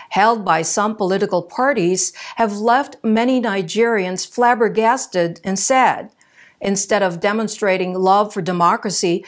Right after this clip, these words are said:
and exercising their civic responsibility, money was said to be the major factor," end quote. Archbishop Kegama deplored the bribing of voters by candidates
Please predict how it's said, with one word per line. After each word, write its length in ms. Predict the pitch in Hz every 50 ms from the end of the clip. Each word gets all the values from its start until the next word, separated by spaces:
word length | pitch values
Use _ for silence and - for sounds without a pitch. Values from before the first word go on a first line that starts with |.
| - - - - -
and 160 | 202 214 -
exercising 960 | - 220 233 233 - - 269 - - 233 185 175 175 185 - 226 220 214 220
their 180 | 190 180 180 175
civic 380 | 175 - - 247 214 233 220 -
responsibility, 1040 | 190 185 175 - - 233 247 285 302 294 220 175 185 165 156 156 170 165 175 208 - - - - - - _
money 400 | - 220 220 262 254 226 190 180
was 200 | 180 180 185 180
said 340 | - - 208 185 175 170 175
to 80 | - 196
be 240 | 165 185 180 180 180
the 140 | 175 196
major 400 | 185 190 165 160 160 156 185 170
factor," 640 | 165 - 233 226 226 226 226 - 175 160 151 175 226 - -
end 180 | 185 170 165 156
quote. 420 | - - 190 170 123 - - - _ _ _ _ _ _ _ - - - _ - -
Archbishop 720 | - 185 190 190 - - 202 226 214 220 - 208 - -
Kegama 540 | - 220 202 170 202 202 202 190 185 180 170
deplored 560 | 170 165 - - 247 233 226 220 202 185 - - - - - -
the 100 | - 226
bribing 840 | 185 180 196 208 208 220 233 262 262 208 202 175 170 175 175 - -
of 220 | - 202 180 165 170
voters 500 | 220 226 254 269 233 175 185 202 196 -
by 220 | 190 196 190 190
candidates 800 | 190 - 220 247 262 269 277 233 175 180 170 175 170 - - -